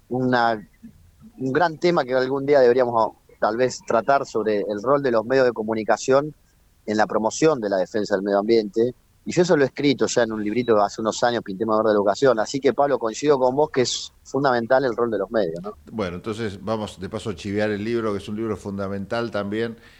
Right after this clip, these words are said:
Speaker 2: que tiene que ver con esto, ¿no? Con la educación, la, la, la concientizar a la sociedad
Speaker 1: Te
Speaker 2: de lo
Speaker 1: cuento
Speaker 2: que está
Speaker 1: que voy a
Speaker 2: pasando.
Speaker 1: escribir ahora la segunda etapa, porque yo lo escribí en el dos mil trece, o sea, hace diez años.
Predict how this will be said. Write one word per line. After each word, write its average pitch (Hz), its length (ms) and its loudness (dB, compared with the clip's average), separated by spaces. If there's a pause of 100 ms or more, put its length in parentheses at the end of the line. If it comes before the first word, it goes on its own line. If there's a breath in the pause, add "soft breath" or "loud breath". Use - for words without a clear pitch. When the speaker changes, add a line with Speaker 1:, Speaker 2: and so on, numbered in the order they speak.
(100 soft breath)
Speaker 2:
que 98 140 -10
tiene 104 220 -6
que 101 80 -2
ver 104 100 -2
con 98 160 -4
esto, 90 280 -10
¿no? 98 140 -6
Con 87 140 -8
la 87 60 -6
educación, 87 760 -6
la, 80 180 -6
la, - 260 -16 (200)
la 80 80 -20
concientizar 95 680 -10
a 101 60 -6
la 92 100 -8
sociedad 101 380 -8
Speaker 1:
Te 139 60 4
Speaker 2:
de 131 40 4
lo - 60 0
Speaker 1:
cuento 185 220 2
Speaker 2:
que - 20 -2
está - 20 -4
Speaker 1:
que 160 60 -2
voy 175 80 2
a - 60 4
Speaker 2:
pasando. - 60 0 (140)
Speaker 1:
escribir 180 180 2
ahora 170 220 4
la 143 120 0
segunda 151 360 -2
etapa, 135 380 2
porque 113 360 0
yo 160 140 2
lo 175 80 4
escribí 151 240 2
en 156 80 6
el 139 80 2
dos 123 160 2
mil 143 240 -6
trece, 127 560 2
o 78 60 -2
sea, - 240 0
hace 117 300 -2
diez 123 280 -2
años. 95 520 -4